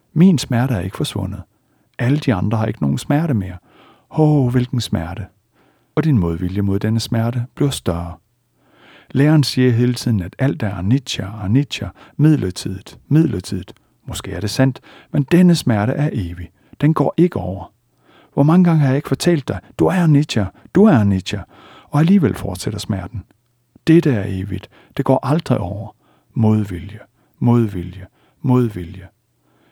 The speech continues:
Fjenden har overmandet dig. Du mangfoldiggør din modvilje.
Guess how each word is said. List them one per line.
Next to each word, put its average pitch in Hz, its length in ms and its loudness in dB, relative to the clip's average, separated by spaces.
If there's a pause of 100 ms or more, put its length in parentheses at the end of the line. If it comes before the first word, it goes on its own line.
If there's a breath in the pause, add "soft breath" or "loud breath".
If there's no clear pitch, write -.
(100)
Fjenden 87 400 -6
har 98 100 0
overmandet 110 540 4
dig. 98 140 -4 (460 soft breath)
Du 160 60 2
mangfoldiggør 127 760 0
din 120 200 -2
modvilje. 87 540 -4